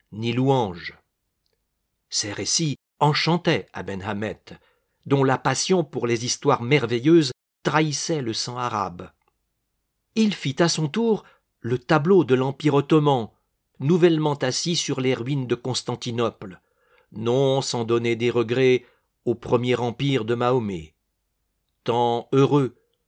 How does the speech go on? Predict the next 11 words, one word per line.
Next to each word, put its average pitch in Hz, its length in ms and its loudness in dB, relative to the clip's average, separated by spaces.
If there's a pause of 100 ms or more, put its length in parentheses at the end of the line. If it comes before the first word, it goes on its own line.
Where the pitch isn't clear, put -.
(280)
où 143 80 2
le 139 100 4
commandeur 139 600 2
des 127 140 -2
croyants 139 520 0 (400)
voyait 143 380 4
briller 135 480 0 (100)
autour 131 380 -8
de 127 100 -2
lui 131 380 -6 (280)
Zobéide, 131 840 0